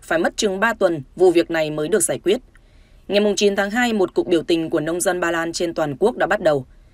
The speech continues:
Những người biểu tình chặn đường và lối vào các trạm kiểm soát ở biên giới với Ukraine. Quan hệ Ba Lan-Ukraine trở nên phức tạp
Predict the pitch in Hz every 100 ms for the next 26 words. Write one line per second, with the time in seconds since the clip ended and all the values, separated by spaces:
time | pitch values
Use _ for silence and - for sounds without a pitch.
0 | - - - 233 302 196 175 190 175 170
1 | 180 165 170 160 147 151 151 156 190 196
2 | - - - 165 170 143 - 214 311 170
3 | 160 156 151 151 147 180 190 - 160 156
4 | 151 - - _ - - - 247 247 214
5 | 170 196 202 196 196 180 190 175 175 170
6 | 151 175 160 170 - - 170